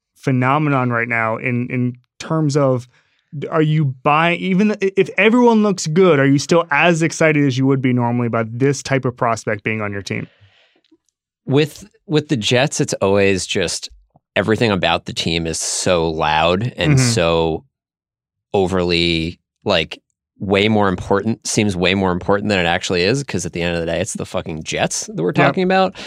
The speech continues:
Speaker 2: And to me, it's like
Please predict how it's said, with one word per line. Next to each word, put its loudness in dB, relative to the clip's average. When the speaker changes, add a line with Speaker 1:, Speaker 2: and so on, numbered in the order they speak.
Speaker 2:
And 2
to 2
me, 4
it's -2
like 0